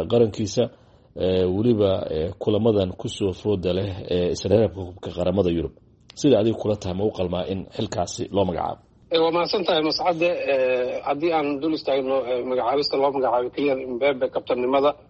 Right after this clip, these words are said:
Speaker 2: eh, waxaan dhihi karnaa runtii ciyaaryahankan waa xidiga keliya ee waqti xaadirkan, eh,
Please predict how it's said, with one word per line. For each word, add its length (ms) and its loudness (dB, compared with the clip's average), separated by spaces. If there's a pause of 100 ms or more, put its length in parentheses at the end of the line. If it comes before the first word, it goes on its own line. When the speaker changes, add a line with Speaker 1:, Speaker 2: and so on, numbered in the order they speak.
(440)
Speaker 2:
eh, 180 2
waxaan 240 2
dhihi 140 4
karnaa 200 2
runtii 320 0
ciyaaryahankan 540 2
waa 100 2
xidiga 400 -2
keliya 380 0
ee 80 2
waqti 260 -2
xaadirkan, 540 0 (140)
eh, 300 0